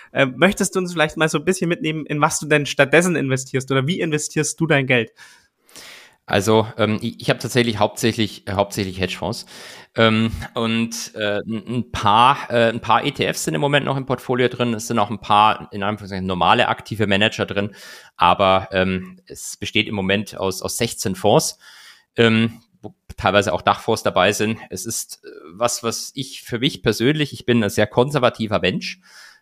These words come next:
Speaker 2: ähm, he-, klassische Hedgefonds-Strategie versucht gar nicht, den Markt outzuperformen, sondern einfach nur den Markt bei weniger Risiko outzuperformen.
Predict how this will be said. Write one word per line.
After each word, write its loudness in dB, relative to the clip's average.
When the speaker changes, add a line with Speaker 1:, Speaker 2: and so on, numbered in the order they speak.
Speaker 2:
ähm, -2
he-, -6
klassische 2
Hedgefonds-Strategie -2
versucht -6
gar 4
nicht, -2
den 0
Markt 2
outzuperformen, 0
sondern -2
einfach -2
nur 0
den -2
Markt 2
bei 2
weniger 0
Risiko -8
outzuperformen. -10